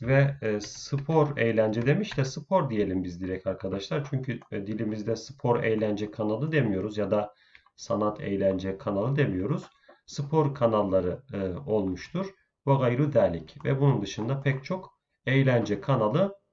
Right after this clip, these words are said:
e, vücuda gelmiştir, olmuştur. مِثْلُ قَنَوَاتِ اَيَارْتِ وَالْجَزِيرَةِ الرِّيَاضِيَّ وَغَيْرِهِمَا. A R T, El Cezire Spor ve bunun dışında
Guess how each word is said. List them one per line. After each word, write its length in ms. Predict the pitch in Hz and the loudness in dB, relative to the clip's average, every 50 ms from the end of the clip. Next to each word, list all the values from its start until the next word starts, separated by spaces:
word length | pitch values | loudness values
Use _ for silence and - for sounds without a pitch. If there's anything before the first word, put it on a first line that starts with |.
| _ - | _ -6
e, 60 | - 107 | -4 -2
vücuda 640 | 101 98 98 98 120 147 139 - 110 107 107 151 | -2 -2 -2 0 2 2 4 4 2 0 0 2
gelmiştir, 680 | 160 135 127 113 98 85 85 - - - - - - - | 2 4 4 4 4 2 -2 -8 -10 -14 -14 -14 -14 -8
olmuştur. 640 | - 120 127 120 104 95 - - - - - - - _ _ _ _ _ _ _ _ _ _ - | -4 -2 0 0 0 -2 -4 -6 -12 -18 -20 -20 -20 _ _ _ _ _ _ _ _ _ _ -2
مِثْلُ 500 | 139 160 190 190 190 - 131 123 117 113 | 2 2 2 2 0 -2 0 0 0 0
قَنَوَاتِ 520 | - 123 120 120 120 123 135 139 139 139 - 120 107 - | 2 2 4 4 6 6 8 6 6 6 4 -2 -4 -2
اَيَارْتِ 720 | - 110 104 101 98 98 - - - 113 131 156 175 170 _ _ - | 0 2 4 4 4 2 0 -2 -2 0 0 0 0 -4 _ _ -2
وَالْجَزِيرَةِ 760 | 107 110 113 104 98 104 104 - 117 139 131 113 98 - - | -2 0 0 0 0 -2 -2 0 0 0 2 2 0 -2 -4
الرِّيَاضِيَّ 720 | 107 92 90 90 95 92 92 92 90 127 131 120 127 151 | -6 -6 -4 -2 0 0 0 0 0 -2 -2 0 0 0
وَغَيْرِهِمَا. 800 | 170 160 139 113 110 110 104 101 98 92 - 95 87 85 82 - _ _ _ _ _ _ _ - - | 2 2 2 4 4 2 2 2 0 -2 -4 -6 -6 -6 -6 -10 _ _ _ _ _ _ _ -4 -2
A 40 | 117 | 0
R 340 | 127 127 123 123 120 123 | 2 4 4 2 2 0
T, 320 | - - 120 131 156 175 - - - | 0 0 0 0 0 0 -4 -8 -4
El 200 | - 113 113 113 | -2 0 0 0
Cezire 440 | 104 110 107 101 113 113 104 95 90 | 0 -4 -4 -4 -4 -4 -4 -4 -6
Spor 460 | - - - _ - 123 139 170 165 - - _ _ _ _ _ _ - - | -6 -10 -12 _ -2 0 2 2 0 -2 -10 _ _ _ _ _ _ -12 -8
ve 400 | 104 104 104 107 110 110 110 110 | -6 -2 0 0 0 0 -2 0
bunun 280 | 120 123 127 127 117 | 0 2 4 4 2
dışında 760 | 98 98 - - - 98 90 87 85 98 117 147 139 - - | 0 -2 -6 -6 -6 -4 -4 0 2 2 2 2 0 -2 -10